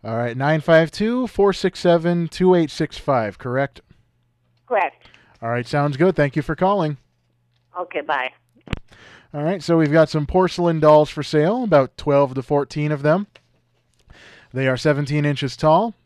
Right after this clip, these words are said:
Speaker 1: selling them for fifteen dollars a piece. For more information, or if you're interested in them, nine five two, four six seven, two eight six five. That number again, nine five two, four six seven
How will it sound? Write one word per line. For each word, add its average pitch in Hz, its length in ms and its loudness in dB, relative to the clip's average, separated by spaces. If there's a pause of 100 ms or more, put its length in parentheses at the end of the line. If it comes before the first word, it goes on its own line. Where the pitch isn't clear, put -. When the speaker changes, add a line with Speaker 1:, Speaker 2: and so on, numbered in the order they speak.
(120)
Speaker 1:
selling 175 360 2
them 180 120 0
for 147 240 0
fifteen 185 580 -2
dollars 170 360 2
a 196 60 -2
piece. 135 440 -10 (540)
For - 120 -10
more 180 200 2
information, 190 540 -2
or 160 140 0
if 156 100 -6
you're 143 160 -4
interested 156 360 -6
in 147 60 -6
them, 151 340 -2
nine 156 360 -2
five 170 340 0
two, 147 400 0 (380)
four 202 340 -2
six - 300 -4
seven, 147 520 0 (440)
two 233 280 -4
eight 147 220 0
six - 300 -6
five. 160 580 2 (640)
That 117 160 -6
number 156 280 2
again, 143 360 0
nine 180 300 0
five 180 320 2
two, 143 500 -2 (340)
four 185 400 -2
six 202 300 -2
seven 151 540 0